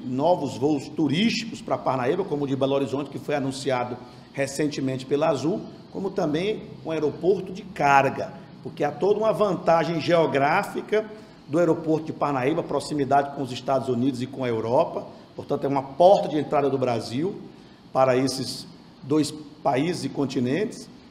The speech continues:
e portanto a gente tem tudo para colher vários resultados ao longo do nosso mandato,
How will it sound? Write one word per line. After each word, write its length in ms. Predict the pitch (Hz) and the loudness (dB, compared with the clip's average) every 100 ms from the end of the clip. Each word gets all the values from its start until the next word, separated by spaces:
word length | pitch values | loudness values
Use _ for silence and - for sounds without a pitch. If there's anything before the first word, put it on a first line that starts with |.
| - - | -20 -14
e 40 | |
portanto 460 | - 220 190 196 196 | -2 0 2 0 0
a 20 | |
gente 240 | 180 196 - | -4 -4 -2
tem 280 | 190 208 202 - - - | -2 -2 -8 -14 -20 -6
tudo 340 | 247 269 262 | -2 -2 -4
para 200 | 262 240 | -4 -4
colher 420 | 233 220 175 202 | 2 4 6 6
vários 520 | 139 139 196 226 233 185 | 4 2 4 4 2 2
resultados 540 | 208 190 190 202 196 | 2 2 0 0 2
ao 80 | 202 | 0
longo 220 | 165 180 | 0 0
do 60 | 175 | -2
nosso 300 | 170 170 175 | -2 -2 -4
mandato, 480 | 180 127 104 - | -4 -2 -4 -8